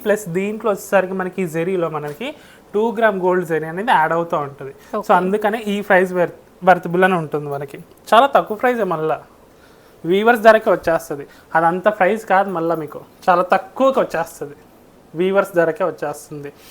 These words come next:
Speaker 1: మంచి స్కై బ్లూ షేడ్ బేసిక్ స్టైల్‌లో వచ్చేసి మంచి మజంటా పింక్ షేడ్ బేసిక్, చాలా క్లాసీ కలర్ కాంబినేషన్. పళ్ళు అనేది బార్డర్ వచ్చేసరికి ఆరెంజ్ షేడ్ బేసిక్ వస్తుంది. Up and down సేమ్ బార్డర్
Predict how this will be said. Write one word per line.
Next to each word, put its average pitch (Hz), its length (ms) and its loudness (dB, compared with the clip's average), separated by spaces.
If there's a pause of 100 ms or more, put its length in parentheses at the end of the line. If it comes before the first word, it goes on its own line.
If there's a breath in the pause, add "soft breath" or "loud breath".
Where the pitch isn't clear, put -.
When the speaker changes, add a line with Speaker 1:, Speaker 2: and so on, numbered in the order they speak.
(320 loud breath)
Speaker 1:
మంచి 180 280 -2
స్కై 170 300 4
బ్లూ 196 160 -2
షేడ్ 180 240 0
బేసిక్ 165 320 0
స్టైల్‌లో 156 340 -2
వచ్చేసి 156 340 -8 (440 loud breath)
మంచి 190 260 -6 (120)
మజంటా 196 500 4
పింక్ 202 240 -2
షేడ్ 190 240 2
బేసిక్, 180 360 -2 (480 loud breath)
చాలా 202 320 6
క్లాసీ 208 380 4
కలర్ 185 240 4
కాంబినేషన్. 165 420 -2 (120)
పళ్ళు 180 280 4
అనేది 156 200 -4 (360 loud breath)
బార్డర్ 214 280 10
వచ్చేసరికి 220 320 2 (200)
ఆరెంజ్ 220 320 4 (140)
షేడ్ 165 280 2
బేసిక్ 151 320 -2
వస్తుంది. 160 280 -8 (180)
Up - 200 -2
and 202 120 2
down 247 100 4 (120)
సేమ్ 202 320 4
బార్డర్ 165 320 4